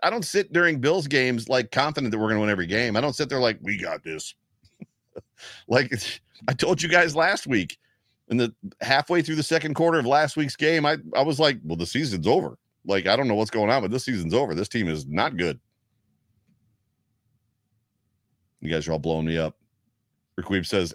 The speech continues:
"Eight and three, bro." I know. I said, "I get it." I said, "I get it."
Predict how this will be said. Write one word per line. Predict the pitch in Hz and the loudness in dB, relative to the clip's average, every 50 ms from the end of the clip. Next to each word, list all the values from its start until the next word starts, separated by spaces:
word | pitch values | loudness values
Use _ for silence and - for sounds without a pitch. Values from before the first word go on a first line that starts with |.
| _ - | _ -2
"Eight | 113 120 131 | 0 0 0
and | - 101 | -2 -2
three, | - 147 147 | -2 0 0
bro." | 127 95 110 117 117 120 - - | 2 4 4 4 4 4 2 -2
I | - 180 | -2 0
know. | 202 208 214 226 269 285 269 240 156 92 - _ _ _ _ _ _ _ _ _ _ _ _ _ _ _ _ _ _ _ _ _ _ - | 2 4 4 6 8 8 6 6 4 0 -4 _ _ _ _ _ _ _ _ _ _ _ _ _ _ _ _ _ _ _ _ _ _ -4
I | 156 165 | -2 -2
said, | - - 226 254 277 | 0 2 4 4 4
"I | 262 | 4
get | 226 156 196 226 247 254 | 2 2 2 2 4 4
it." | 269 269 247 - _ _ _ _ _ _ _ _ _ _ _ _ _ _ _ _ _ _ _ _ _ _ _ _ _ _ _ _ _ _ _ - | 4 4 2 0 _ _ _ _ _ _ _ _ _ _ _ _ _ _ _ _ _ _ _ _ _ _ _ _ _ _ _ _ _ _ _ -10
I | - | -8
said, | - - 170 165 - | -8 -4 -4 -4 -4
"I | 277 | -4
get | 208 175 196 170 202 - | -4 -2 0 0 0 2
it." | 302 320 277 220 - - - | 0 0 -2 -2 -8 -12 -16